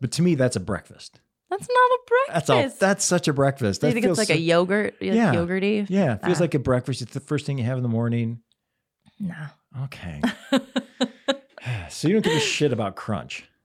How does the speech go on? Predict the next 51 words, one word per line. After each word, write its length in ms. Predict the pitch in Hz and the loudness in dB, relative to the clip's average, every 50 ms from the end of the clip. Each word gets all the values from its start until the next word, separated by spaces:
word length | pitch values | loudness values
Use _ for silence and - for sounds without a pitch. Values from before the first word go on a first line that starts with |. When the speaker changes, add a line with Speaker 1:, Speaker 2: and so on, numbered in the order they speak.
| _ - | _ 0
Speaker 2:
Well, 100 | 247 262 | 2 2
I 80 | 262 | 2
do 200 | 240 240 262 262 | 2 0 -4 -4
'cause 240 | 254 - 254 226 202 | -2 -2 -4 -2 0
I, 220 | 208 196 190 190 | 0 0 0 0
I 240 | 190 180 185 180 180 175 | 0 -2 -2 -2 -2 -2
also 200 | 175 175 - 175 | -4 -4 -4 -4
really 140 | 170 165 | -4 -4
like 180 | 170 170 165 - - | -4 -6 -8 -4 -2
apples. 580 | - 294 214 - 170 - - - - - - _ _ | -2 -2 -2 -4 -8 -8 -8 -10 -14 -18 -20 _ _
Speaker 1:
Okay, 180 | - 196 190 185 | -4 -2 0 0
Speaker 2:
And 100 | - 165 - | 0 0 0
Speaker 1:
yeah. 40 | - | 0
Speaker 2:
apples 120 | 175 180 | 0 0
and 100 | 180 190 | 0 2
peanut 200 | 208 214 185 156 | 2 2 2 0
butter. 240 | - 85 71 - - 160 | -2 -4 -6 -6 -4 -4
Speaker 1:
Yeah. 220 | 185 202 127 - - _ _ _ _ _ _ - | -2 -2 -4 -4 -10 _ _ _ _ _ _ -4
That's 220 | 113 107 104 - | -4 -4 -2 -4
a 40 | 135 | -4
great 280 | 110 - 127 127 127 | -2 0 0 0 0
snack. 440 | - - 196 185 131 90 - - _ _ _ _ _ _ | -2 -2 -2 0 -2 -4 -6 -10 _ _ _ _ _ _
Speaker 2:
It's 400 | - 175 175 170 - - - - - - _ _ _ - | -2 -2 -2 -2 -4 -10 -16 -16 -18 -20 _ _ _ 0
also 240 | 170 185 - 185 | 0 0 0 0
not 220 | 175 170 156 143 - | 0 0 -2 -2 -4
s-, 380 | - - - - - - - - - | -8 -10 -10 -10 -12 -16 -20 -18 -14
salty 880 | - - - - - 180 160 160 165 - - 160 151 151 156 165 - _ _ - | -12 -12 -10 -8 -6 -6 -6 -6 -6 -8 -8 -8 -6 -6 -6 -8 -10 _ _ -2
Speaker 1:
No, 580 | 131 131 135 131 107 95 95 98 110 120 - _ | 0 2 4 4 2 2 -2 -6 -8 -8 -10 _
Speaker 2:
or 80 | - - | -4 -2
Speaker 1:
but 20 | 113 | -2
it's 100 | 107 - | 0 0
got 60 | - | 0
Speaker 2:
savory. 220 | - - 180 165 | 0 0 0 0
Speaker 1:
crunch. 240 | - 170 160 - - - | 0 0 0 0 -2 -2
Speaker 2:
It's 60 | - | -2
Speaker 1:
But 60 | 143 | -2
I'm 100 | 143 147 | -2 -2
talking 180 | - 165 160 151 | -2 -4 -2 -2
about 180 | 139 135 127 | -2 -2 -2
a 40 | 113 | -4
crunch. 400 | - - 117 78 110 - - - | -4 -6 -6 -8 -8 -10 -12 -12
Speaker 2:
Okay, 160 | 185 170 160 - _ _ - | -10 -10 -12 -12 _ _ -16
okay, 120 | 214 - - - - - | -14 -14 -14 -16 -16 -16
okay, 100 | - - | -14 -14
okay. 100 | 104 98 | -12 -10
Speaker 1:
Uh, 80 | - 120 | -6 -4
Speaker 2:
All 360 | 110 104 101 98 101 95 92 95 | -4 -4 -4 -4 -4 -4 -4 -6
right, 160 | 92 90 - | -6 -8 -8
fine. 120 | - - - _ _ _ | -10 -12 -14 _ _ _
Speaker 1:
so, 420 | - - 120 110 107 104 92 - _ - | -8 -4 -4 -2 -2 -4 -6 -8 _ -8
uh, 480 | 101 101 101 98 95 92 90 87 82 | -6 -4 -4 -4 -4 -4 -4 -6 -8